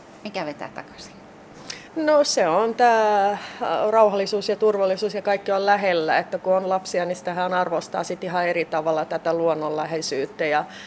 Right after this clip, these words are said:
Speaker 2: täällä on paljon mahdollisuuksia ja tehdä ja toteuttaa. Et,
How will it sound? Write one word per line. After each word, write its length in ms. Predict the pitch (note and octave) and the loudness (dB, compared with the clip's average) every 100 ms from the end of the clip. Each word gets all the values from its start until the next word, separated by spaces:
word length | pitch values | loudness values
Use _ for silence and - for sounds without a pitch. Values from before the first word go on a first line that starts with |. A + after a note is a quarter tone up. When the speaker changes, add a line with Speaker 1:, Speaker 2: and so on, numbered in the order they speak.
| - - - | -18 -20 -6
Speaker 2:
täällä 220 | A3+ G#3+ | -2 0
on 120 | G#3 G#3 | -2 -2
paljon 260 | G#3+ G3 F#3+ | -2 -2 0
mahdollisuuksia 1080 | F#3 F3+ F3+ E3 E3 E3 E3 - E3 E3 | -2 0 -2 -2 -2 -4 -4 -2 0 0
ja 240 | D#3+ D#3 - - - - - - | 0 -2 -4 -8 -12 -16 -14 -2
tehdä 340 | F3+ E3+ E3 | 0 0 -2
ja 160 | D#3 D#3+ - - - - - | -2 -6 -10 -20 -20 -10 -4
toteuttaa. 600 | D#3+ D3+ - - - - - - - - - - - - - - | 0 0 -2 -2 -2 -2 -4 -14 -18 -20 -20 -20 -20 -20 -20 -12
Et, 160 | - E3+ | -8 -8